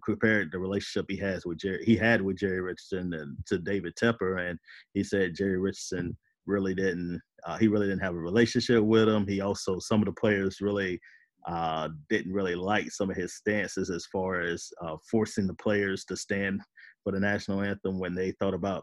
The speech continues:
having these peaceful protests back in two thousand sixteen. Remember when Colin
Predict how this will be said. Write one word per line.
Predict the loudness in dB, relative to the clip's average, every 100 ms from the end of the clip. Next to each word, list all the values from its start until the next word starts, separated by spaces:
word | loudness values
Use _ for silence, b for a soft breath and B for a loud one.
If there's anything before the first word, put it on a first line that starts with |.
| -4
having | -4 -2 -4
these | -4 -6 -2
peaceful | 0 0 -2 0
protests | 0 2 2 0 0
back | -2 -2 -2
in | -6 -8 B B 6
two | 8
thousand | 8 4
sixteen. | 0 -2 4 6 8 8
Remember | 6 4 4 2 2
when | -2 -8
Colin | -2 0 0